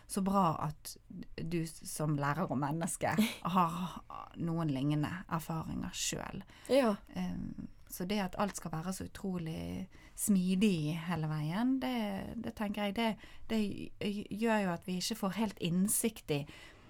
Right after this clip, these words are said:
Speaker 1: eh, bredden av menneskelige erfaringer, og i hvert fall hvis du skal jobbe med mennesker, så er jo det veldig nyttig å ha kjent litt på kroppen selv, hvilke,
Speaker 2: Ja.
Speaker 1: eh,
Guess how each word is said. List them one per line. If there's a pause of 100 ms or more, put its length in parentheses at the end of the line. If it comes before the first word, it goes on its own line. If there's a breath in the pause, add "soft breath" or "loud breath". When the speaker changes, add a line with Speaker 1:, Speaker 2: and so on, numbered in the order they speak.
(520 loud breath)
Speaker 1:
eh,
bredden
av
menneskelige (640)
erfaringer,
og
i
hvert
fall
hvis
du
skal
jobbe
med
mennesker,
så
er
jo
det
veldig (380)
nyttig
å
ha (300 soft breath)
kjent
litt
på
kroppen
selv,
hvilke,
Speaker 2:
Ja. (380 loud breath)
Speaker 1:
eh,